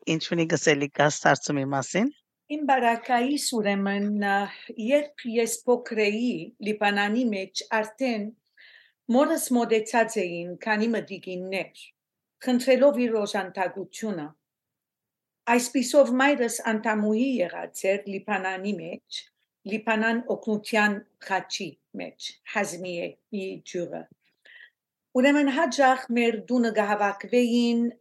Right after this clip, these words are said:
Speaker 2: և պատրաստություններ կտեսնեին։ Ուն արդեն այդ մթնոլորտ դահաճույքով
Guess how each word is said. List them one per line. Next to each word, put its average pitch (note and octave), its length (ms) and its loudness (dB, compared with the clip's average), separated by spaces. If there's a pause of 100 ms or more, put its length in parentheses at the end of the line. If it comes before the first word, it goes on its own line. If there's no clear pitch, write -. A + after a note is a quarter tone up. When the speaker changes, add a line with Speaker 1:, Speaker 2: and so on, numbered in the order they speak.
Speaker 2:
և A3+ 460 4 (180)
պատրաստություններ G#3+ 1200 2
կտեսնեին։ E3 1000 -4 (1160)
Ուն F4 160 4 (120)
արդեն G#3+ 580 0 (240)
այդ B3+ 240 0
մթնոլորտ A3 720 2
դահաճույքով G#3 1040 2